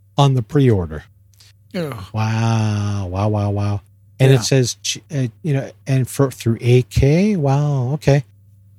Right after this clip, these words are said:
Speaker 1: I have to look at that. That's interesting. Okay. I did, never really s-, looked at the marketplace on some of the prices of these. And, uh, wow, okay. So there's
Speaker 2: Mm-hmm.
Speaker 1: some deals, but there's some, wow.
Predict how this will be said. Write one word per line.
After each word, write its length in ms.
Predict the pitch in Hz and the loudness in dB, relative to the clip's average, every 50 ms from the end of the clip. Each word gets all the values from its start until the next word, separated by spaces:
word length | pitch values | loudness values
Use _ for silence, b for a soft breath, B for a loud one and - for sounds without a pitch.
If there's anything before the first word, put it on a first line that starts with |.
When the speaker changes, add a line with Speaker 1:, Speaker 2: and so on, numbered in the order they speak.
| _ _ _ _ - - - - - - | _ _ _ _ -20 -20 -20 -20 -14 -4
Speaker 1:
I 100 | - 170 | 2 2
have 180 | 160 151 - - | 2 2 2 0
to 100 | - 135 | -2 0
look 180 | 120 120 - | 0 0 -2
at 120 | 135 117 - | -2 -4 -2
that. 180 | 127 123 123 - - - - | -2 -2 -2 -4 -8 -12 -12
That's 160 | 151 - - | -10 -6 -6
interesting. 480 | 151 143 - 156 131 - - 101 98 | -6 -6 -6 -8 -10 -8 -8 -6 -6
Okay. 300 | 117 117 - 110 117 123 - - | -6 -6 -4 -4 -4 -6 -6 -6
I 120 | 117 120 117 | -4 -2 0
did, 200 | 120 131 135 - | 0 0 -2 0
never 240 | 156 131 135 127 135 | 0 0 2 4 4
really 220 | 123 123 123 127 117 | 4 4 4 4 2
s-, 460 | 107 - - - - - - - - - _ - | 2 -2 -6 -6 -8 -10 -16 -18 -20 -20 _ 0
looked 180 | 127 131 123 - | 0 0 2 0
at 100 | 113 - | -2 0
the 60 | 107 | 0
marketplace 640 | 104 120 127 123 - 120 - - 117 107 104 - - | 2 2 0 0 -2 -6 -6 -2 -2 0 0 0 -2
on 120 | 110 104 | -4 -4
some 160 | - - 107 | -2 -2 -2
of 80 | 101 92 | -2 -2
the 60 | 92 | -6
prices 440 | - - 165 202 196 - - 92 85 | -4 -2 -2 -2 -2 -4 -8 -8 -8
of 160 | 82 82 80 | -8 -10 -10
these. 300 | 82 87 87 87 - - - - - _ - - - - - | -10 -10 -10 -10 -10 -12 -14 -18 -20 _ -20 -20 -20 -12 -6
And, 400 | 117 110 104 101 98 95 95 90 | -2 -2 0 0 -2 -4 -4 -4
uh, 200 | 101 101 101 98 | -4 -2 -2 -2
wow, 360 | 98 98 120 151 156 131 104 - _ - | -2 0 2 2 2 0 -2 -6 _ -8
okay. 260 | 165 165 - 143 143 - _ _ - - - | -8 -2 0 0 0 -2 _ _ -20 -20 -16
So 160 | - - 151 | -6 0 2
there's 140 | 151 - 143 | 2 4 4
Speaker 2:
Mm-hmm. 40 | 156 | 4
Speaker 1:
some 140 | 190 185 160 123 | 2 2 2 2
deals, 340 | 123 135 143 143 127 - | 4 4 4 4 2 0
but 160 | - 123 117 - | -4 -6 -4 -2
there's 180 | 120 110 104 | -4 -4 -4
some, 320 | - - 131 123 117 101 95 95 101 107 110 113 | -2 -2 -2 -2 0 -2 -2 -2 0 0 0 2
wow. 340 | 123 147 143 92 76 73 | 2 2 0 0 -4 -8